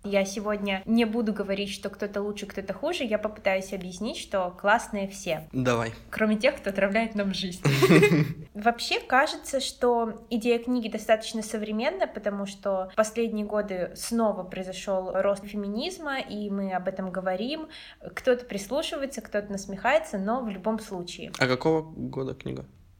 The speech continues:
Speaker 1: М, книга две тысячи девятнадцатого года, и переведена она тоже в две тысячи девятнадцатом году. Вообще, Джина в этой книге анализирует огромное количество исследований. Наконец-то, пожалуйста, Женька,
Speaker 2: Да, я
Speaker 1: внимание.
Speaker 2: хочу
Speaker 1: У меня
Speaker 2: заценить
Speaker 1: толстая
Speaker 2: толстую
Speaker 1: книга,
Speaker 2: книгу.
Speaker 1: толстая книга,
Speaker 2: Сколько
Speaker 1: мелкий
Speaker 2: там
Speaker 1: шрифт.
Speaker 2: страниц?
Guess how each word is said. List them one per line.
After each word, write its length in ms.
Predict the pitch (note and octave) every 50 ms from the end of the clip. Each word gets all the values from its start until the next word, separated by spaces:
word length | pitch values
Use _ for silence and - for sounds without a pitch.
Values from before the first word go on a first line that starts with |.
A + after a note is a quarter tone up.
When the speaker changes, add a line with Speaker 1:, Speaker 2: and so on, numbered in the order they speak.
| -
Speaker 1:
М, 380 | - A3+ A3+ A3+ A3 A3+ A3+ A3 A3
книга 300 | B3+ C4 D4 D#4 D4 D4+
две 100 | A#3 A#3+
тысячи 280 | A3+ C#4+ C#4 - - C4
девятнадцатого 720 | A#3 B3+ B3 B3+ C4+ D4 E4 F#4 F4+ - - - A3+ A3 G#3+
года, 320 | G#3 G#3+ G#3+ G#3 G3+ F#3
и 300 | F#3 F#3 - A3 A#3+ B3
переведена 540 | B3 - B3+ B3 B3 A#3+ A#3 B3 A#3+ A3 G#3
она 140 | F#3+ F3+ F3+
тоже 400 | F3+ G#3 A#3+ B3+ B3+ A#3+ G#3 G3 -
в 200 | - G#3 G#3 G#3
две 180 | G3+ G3+ F#3 G3+
тысячи 300 | G3+ G3+ - - - A3+
девятнадцатом 680 | G3 G#3 G3 G3 G3 G#3 G#3 G#3+ G#3 - - G#3+ G3+
году. 400 | G3+ G#3 G3 F#3+ F#3 F3 E3+ F3
Вообще, 380 | - A#3 A3+ - - - E4 F4+ G#4 G#4 - - - -
Джина 480 | A3 G#3+ G#3+ A3+ C#4 D#4+ E4 E4 D4 C4+
в 60 | B3
этой 180 | B3 B3+ B3
книге 300 | A#3+ - C4 D4 C#4+ C#4+
анализирует 600 | C4 B3 A#3+ A#3 A#3 A#3 A3 A#3+ B3+ A#3+ B3 A#3+ -
огромное 580 | - A3+ A3 A3 A#3 A#3+ A#3 A3+ G#3 G3 G3 F#3+
количество 540 | F#3+ - G#3+ A3 A3+ A3 - - - G3+ G3
исследований. 760 | G3 G3 - - A#3 C4 D#4+ F4 E4 B3+ A3+ G#3 F#3+ F#3 E3+ -
Наконец-то, 480 | A3 G#3+ A3 B3+ A#3 G#3+ G3+ G#3 - -
пожалуйста, 420 | - G3+ G3 G3+ G3 G3 - G#3+
Женька, 220 | G3 G3 G3 F#3 C#3+
Speaker 2:
Да, 140 | D3+ D#3 C3+
я 40 |
Speaker 1:
внимание. 280 | B2+ B2 B2+ C#3 D#3 E3+
Speaker 2:
хочу 280 | E3+ - F3 - - E3+ D#3 D3+
Speaker 1:
У 20 | C#3 C#3+
меня 100 | C#3+ C#3 C#3 - -
Speaker 2:
заценить 200 | D#3 C3+ C3 A#2+
Speaker 1:
толстая 300 | - A#3+ A3 A3 - -
Speaker 2:
толстую 360 | - D#3+ F#3 F3+ - A3 A#3
Speaker 1:
книга, 240 | A#3+ B3+ B3+ A#3+ G#3+ F#3+
Speaker 2:
книгу. 200 | G3 - - - -
Speaker 1:
толстая 400 | - A3 G#3 G#3 G#3 - - F#3+
книга, 260 | F#3+ - G#3+ A3+ C#4
Speaker 2:
Сколько 220 | D#4 - C4 - -
Speaker 1:
мелкий 200 | A#3 B3 - -
Speaker 2:
там 100 | - G2+
Speaker 1:
шрифт. 180 | F#2+ - A2 -
Speaker 2:
страниц? 460 | G2+ F#2+ G2 G2+ - - - - -